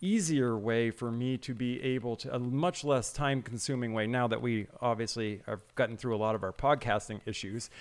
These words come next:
it, uh, it's actually an easier way for me to, to get those concepts, uh, pumped out there. And then also it's the little things that, that we talk about. It's those, I mean, whatever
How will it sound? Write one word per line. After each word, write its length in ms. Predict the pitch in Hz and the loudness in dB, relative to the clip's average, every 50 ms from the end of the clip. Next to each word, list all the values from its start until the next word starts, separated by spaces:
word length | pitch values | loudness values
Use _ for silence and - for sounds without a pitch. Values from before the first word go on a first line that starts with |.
| - - - - - - - | -20 -20 -20 -20 -16 -2 2
it, 200 | 143 151 143 - | 4 4 4 6
uh, 260 | 139 127 120 117 110 - | 6 6 6 6 4 2
it's 140 | 139 - 147 | 2 4 4
actually 280 | 135 156 - - 143 | 4 4 4 2 0
an 100 | 120 113 - | -2 -2 -2
easier 400 | 160 180 214 196 175 156 139 127 | -2 0 0 2 4 4 4 4
way 240 | 120 123 123 120 117 | 4 4 4 4 4
for 200 | - - 127 120 | 2 -2 -2 -2
me 300 | 120 123 123 120 120 117 | 0 0 0 0 0 -2
to, 480 | - - 139 131 123 120 117 117 113 - - | -2 -2 0 0 2 2 0 0 -2 -4 -6
to 100 | - 123 | -8 -4
get 220 | 107 131 143 143 - | 0 0 0 0 2
those 260 | 135 127 117 104 - | 0 0 0 -2 -4
concepts, 600 | - 147 147 156 147 - 131 110 - - - - _ _ - | -6 -4 -4 -2 -2 0 -2 -2 -2 -6 -12 -14 _ _ -6
uh, 380 | - 127 113 107 104 104 104 101 95 - - _ - | -4 -4 -2 -2 -2 -2 -2 -4 -6 -10 -16 _ -10
pumped 260 | - 165 156 135 - - - | -6 -4 -4 -4 -4 -4 -2
out 260 | 120 147 175 - - | -2 0 0 -2 -2
there. 240 | 123 117 117 117 113 | -2 -2 0 0 0
And 240 | - 143 139 139 | 0 0 0 2
then 240 | 143 147 151 147 143 | 2 2 2 0 -2
also 640 | - - 139 156 165 - - 151 131 127 127 117 - - - - - - - - - | -4 -4 -2 -2 -2 -2 0 0 2 2 0 -2 -4 -8 -16 -18 -18 -20 -12 -4 -2
it's 180 | 135 135 - - | -2 0 0 0
the 120 | - 127 | 0 0
little 380 | 127 131 147 180 196 190 170 - | 2 2 4 4 4 4 2 0
things 500 | - 143 123 117 113 110 - - - - | 0 0 0 0 0 -2 -4 -8 -6 -2
that, 300 | 123 120 110 101 - - | 0 0 0 0 -2 -2
that 200 | 120 120 110 101 | 0 0 0 0
we 140 | 123 127 120 | 0 -2 -4
talk 320 | 117 - 131 117 110 - 120 | -2 0 0 0 0 0 -2
about. 300 | 107 110 107 107 104 117 | -2 0 0 0 0 -2
It's 160 | 110 - - | -6 -8 -2
those, 460 | - 131 123 120 120 120 110 - - - - 139 131 | 0 2 2 4 2 0 -2 -4 -8 -10 -6 -4 -2
I 80 | 131 | -2
mean, 360 | 123 120 120 120 120 120 117 117 | -2 0 -2 -2 -2 -2 -2 0
whatever 420 | 127 127 135 123 113 117 117 110 | 2 4 4 4 2 0 -2 -2